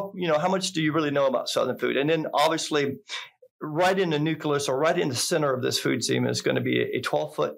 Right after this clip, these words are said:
uh, table. It's almost like, um, the old farm table that you may, you, your grandparents may, may have had. My mother was one of, of twelve, uh, kids, and we had such a table. And how many stories were told about,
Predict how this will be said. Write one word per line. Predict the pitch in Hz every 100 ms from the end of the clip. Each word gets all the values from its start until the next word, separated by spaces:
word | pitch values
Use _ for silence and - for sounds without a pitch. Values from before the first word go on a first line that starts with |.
| 98
uh, | 113 117 -
table. | 156 156 170 190 - _ - -
It's | -
almost | 175 202 208 196
like, | 180 170 170
um, | 165 151 139 127
the | 147
old | 151 156
farm | - 160 165
table | 151 123 120
that | 120 -
you | 139
may, | 131 139 135 120
you, | 135 135
your | 131 131 131 113 151
grandparents | 147 - 131 131
may, | 127 127 127 127
may | 127
have | -
had. | 117 113 - - - -
My | 135 143
mother | 156 151 139 143
was | 120
one | 147 151 151
of, | 147 147
of | 139 139
twelve, | - 147 131 127 - - -
uh, | - 127
kids, | - 143 123 -
and | - 135 127 -
we | 127 156
had | 143 147 151
such | 143 127
a | 143
table. | - 151 123 - - - - -
And | 143
how | 180
many | 170
stories | - 165 165 151 139
were | 127 147
told | 139
about, | 131 123